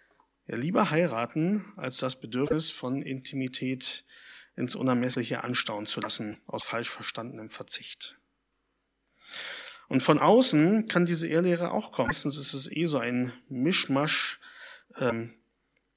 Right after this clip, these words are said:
wo man nicht mehr nachvollziehen kann, wie sich das richtige Wort Gottes mit dem, was man selbst für richtig hält,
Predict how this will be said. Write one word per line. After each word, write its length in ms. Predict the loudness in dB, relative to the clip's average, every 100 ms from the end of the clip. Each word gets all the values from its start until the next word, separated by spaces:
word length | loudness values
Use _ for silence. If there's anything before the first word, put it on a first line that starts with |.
| _ -14
wo 320 | -12 -6 2
man 460 | 2 2 0 -4 -18 _ _ _ -16
nicht 200 | -10 -6
mehr 100 | -4
nachvollziehen 600 | 2 2 0 -2 0 0
kann, 420 | -2 -2 -2 -4 -10
wie 180 | -12 -8
sich 240 | -6 -4
das 280 | 0 2 2
richtige 460 | 0 -4 -2 -2
Wort 240 | 0 -2 0
Gottes 360 | -2 0 -2
mit 120 | -4 -4
dem, 160 | -2
was 180 | -2 -2
man 140 | -4
selbst 300 | -2 -2 -2
für 100 | -2
richtig 340 | -4 -6 -8 -8
hält, 320 | -8 -6 -10